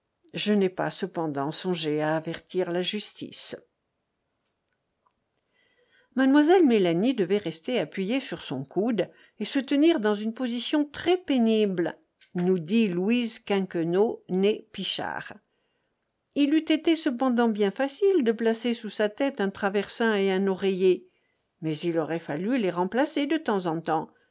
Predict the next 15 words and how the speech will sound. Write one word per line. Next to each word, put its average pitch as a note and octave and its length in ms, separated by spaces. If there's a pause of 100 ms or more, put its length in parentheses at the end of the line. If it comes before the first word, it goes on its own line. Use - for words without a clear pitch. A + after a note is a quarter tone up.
(240)
et E3 80
c'est E3+ 200
ce - 180
que D#3 160
madame G#3 420
Bastian D#3+ 400
ne C4+ 100
voulait G3 300
pas. - 340 (840)
L'avarice G3+ 680
de G#3 120
cette G#3 260
femme G#3+ 320
était G3+ 380
telle B3 440